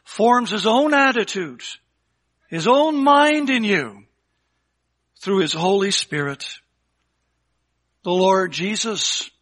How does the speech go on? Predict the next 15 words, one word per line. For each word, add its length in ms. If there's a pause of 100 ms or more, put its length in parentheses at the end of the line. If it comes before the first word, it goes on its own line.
(720)
who 160
always 600
trusted 540
his 140
heavenly 340
Father, 500 (2250)
and 120
the 60
Lord 360
Jesus 560
who 100
did 260
that 220
for 320
you, 240